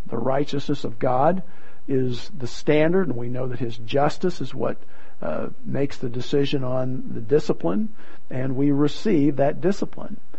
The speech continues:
But these angels are used as messengers, they're used as administrators,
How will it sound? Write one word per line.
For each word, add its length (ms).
But 340
these 280
angels 520
are 180
used 720
as 600
messengers, 720
they're 180
used 640
as 280
administrators, 1300